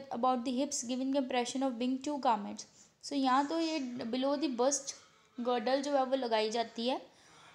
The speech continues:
और कई बारी दो दूसरी girdle भी है, एक सेकंड जो हम कह सकते हैं belt is also used, वो हिप्स पे बांधी जाती है।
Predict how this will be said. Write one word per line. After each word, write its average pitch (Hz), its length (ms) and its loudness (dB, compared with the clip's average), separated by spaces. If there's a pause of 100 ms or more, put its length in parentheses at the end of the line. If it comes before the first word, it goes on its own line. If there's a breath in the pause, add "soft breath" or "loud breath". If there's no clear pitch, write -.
(160 loud breath)
और 277 240 4
कई 320 220 2
बारी 320 260 2
दो 277 260 2
दूसरी 277 540 -2
girdle 285 320 2
भी 262 280 -2
है, 247 200 4
एक 302 120 -6
सेकंड 294 480 -2
जो 269 220 4
हम 247 260 -2
कह 233 140 0
सकते 233 260 -6
हैं 233 120 -2
belt 262 460 4 (580 loud breath)
is 247 100 -2 (120)
also 285 540 4
used, 254 380 0 (180)
वो 269 260 4
हिप्स 269 340 0 (220)
पे 320 80 0
बांधी 254 400 4
जाती 233 360 0
है। 285 160 0